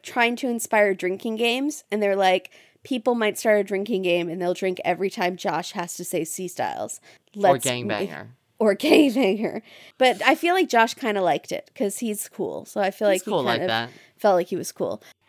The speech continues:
Speaker 1: Last one, Nikki Rojo for life again. Wow, she was all up in this Twitter. Me, "Obviously Derek missed his parents' memo on fornication. Mom, as did you, honey.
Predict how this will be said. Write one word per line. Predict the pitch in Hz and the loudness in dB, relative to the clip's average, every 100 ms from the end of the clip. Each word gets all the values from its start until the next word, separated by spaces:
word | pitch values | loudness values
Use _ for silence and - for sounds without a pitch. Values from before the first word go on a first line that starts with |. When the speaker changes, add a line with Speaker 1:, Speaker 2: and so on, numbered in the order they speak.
| - | -12
Speaker 1:
Last | - 302 277 269 - 311 | -2 4 8 6 4 2
one, | 277 262 240 - | 4 4 2 0
Nikki | 240 240 269 | -2 0 0
Rojo | 240 240 285 277 | 4 6 6 4
for | 226 254 | 2 -2
life | 226 214 233 - | 2 4 4 0
again. | 202 226 254 185 | 0 2 2 2
Wow, | 202 226 | 2 2
she | 202 - | 0 -2
was | 294 262 - - | -2 -4 -8 0
all | 196 208 | 2 2
up | - 240 | 0 -4
in | 190 | -4
this | 190 - - _ _ | -6 -8 -14 _ _
Twitter. | - 220 175 165 - - - - | -4 0 2 0 -2 -16 -18 -4
Me, | 220 254 226 180 - - _ - | 0 2 4 2 0 -18 _ 4
"Obviously | 269 294 349 302 - 240 | 4 6 4 4 2 -2
Derek | 214 220 214 202 202 | 2 4 6 4 2
missed | 202 202 - | 0 0 -4
his | 185 | -8
parents' | - 208 190 190 | -2 0 0 -2
memo | 196 185 190 180 | 0 2 4 2
on | 233 | 0
fornication. | - 196 175 - 202 180 - 127 196 _ _ _ - | 0 0 0 0 0 0 0 -4 -8 _ _ _ -2
Mom, | 208 190 185 160 185 - _ _ | 4 6 6 2 -2 -14 _ _
as | 190 208 214 233 | 6 6 6 0
did | 226 | -2
you, | 202 196 | 2 2
honey. | 226 180 170 151 | 4 0 0 -2